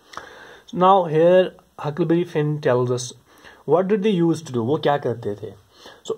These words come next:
they used to hide in the woods, hide in forests. Okay, and when they found that some drivers and some women have loaded their carts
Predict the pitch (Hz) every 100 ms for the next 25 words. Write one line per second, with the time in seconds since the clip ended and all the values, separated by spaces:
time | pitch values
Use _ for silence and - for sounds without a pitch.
0 | 143 147 240 233 175 160 - 214 - 156
1 | 143 156 156 139 131 107 110 - - 135
2 | 151 151 151 147 127 120 - 107 - -
3 | _ _ - 147 190 135 - - - -
4 | 143 156 190 196 196 196 180 185 175 170
5 | 170 165 151 147 151 156 120 110 - -
6 | _ _ _ _ _ _ _ _ _ _
7 | _ _ _ 160 160 160 180 139 147 147
8 | 101 - _ _ _ _ _ _ _ _
9 | _ _ - _ - - - - _ _
10 | _ _ _ _ _ _ _ _ _ -
11 | 160 170 151 147 151 160 147 160 160 156
12 | 123 -